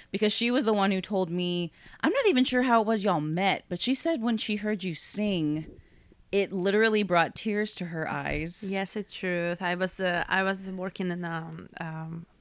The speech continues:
Speaker 2: another place, not in myself, uh,
Speaker 1: Mm-hmm.
Speaker 2: an academy. And, uh, yeah,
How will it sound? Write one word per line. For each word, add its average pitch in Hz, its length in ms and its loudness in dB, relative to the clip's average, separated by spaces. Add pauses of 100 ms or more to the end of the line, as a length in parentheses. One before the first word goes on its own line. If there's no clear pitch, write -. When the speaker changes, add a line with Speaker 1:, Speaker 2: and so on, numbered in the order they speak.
(1080)
Speaker 2:
another 180 300 -2
place, 185 540 -2
not 180 160 0
in 180 100 -2
myself, 185 720 -4
uh, 190 60 4
Speaker 1:
Mm-hmm. 175 180 2
Speaker 2:
an 175 80 0
academy. 247 760 -2
And, 180 680 0
uh, 175 520 -4
yeah, 196 360 4